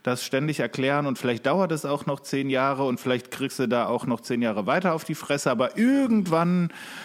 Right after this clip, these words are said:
äh, haben wir vielleicht, äh, selbst den Letzten überzeugt, dass es doch blöd ist, Leuten auf die Fresse zu hauen irgendwie. Das finde ich schon, äh, eigentlich zu viel verlangt.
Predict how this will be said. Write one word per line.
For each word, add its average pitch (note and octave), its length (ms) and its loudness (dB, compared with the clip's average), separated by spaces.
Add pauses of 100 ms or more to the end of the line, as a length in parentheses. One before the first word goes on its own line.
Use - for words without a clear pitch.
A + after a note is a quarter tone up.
(240)
äh, - 80 -4
haben C#3+ 500 2
wir D3 100 2
vielleicht, C3+ 480 -2
äh, B2+ 400 -2
selbst B2+ 320 -4
den B2+ 120 -2
Letzten C3 420 -4
überzeugt, A#2 800 -2
dass A2+ 240 -2
es A2 160 -8
doch A2+ 160 -4
blöd G#2+ 360 -2
ist, - 280 -6
Leuten F#2+ 400 -4
auf - 140 -10
die F#2 100 -8
Fresse - 320 -12
zu F2 160 -10
hauen E2+ 320 -8
irgendwie. F#2 400 -10 (360)
Das A#2 160 -4
finde F3+ 220 -2
ich - 80 -6
schon, D#3+ 560 -2
äh, B2+ 540 0 (960)
eigentlich C3+ 420 -2
zu E3 220 -4
viel G2+ 260 -4
verlangt. F2+ 540 -6